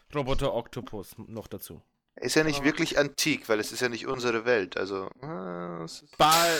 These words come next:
Speaker 1: na ja, aber, äh, bei Zelda, die Dinger sind auch zehntausend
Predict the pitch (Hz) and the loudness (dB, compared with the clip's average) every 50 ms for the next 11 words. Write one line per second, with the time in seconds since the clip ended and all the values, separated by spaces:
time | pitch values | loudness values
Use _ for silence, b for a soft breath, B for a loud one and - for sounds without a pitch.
0 | 147 151 156 160 156 147 165 214 269 294 285 214 165 156 160 165 165 - 120 101 | 0 0 2 2 4 4 4 4 4 2 4 4 4 4 4 2 0 -2 -2 -2
1 | 117 - - - 160 170 170 143 165 185 214 220 208 175 165 156 165 160 139 151 | -2 -2 -2 -4 -6 -6 -6 -4 -4 -4 -2 -2 -4 -4 -6 -10 -12 -8 -6 -4
2 | 156 185 202 190 185 185 - - 233 - - - - 127 120 - - 120 117 123 | -4 -4 -4 -4 -6 -6 -6 -6 -6 -6 -6 -6 -6 -6 -4 -2 -2 0 0 0
3 | 113 123 113 101 - - | -2 -6 -6 -8 -8 -12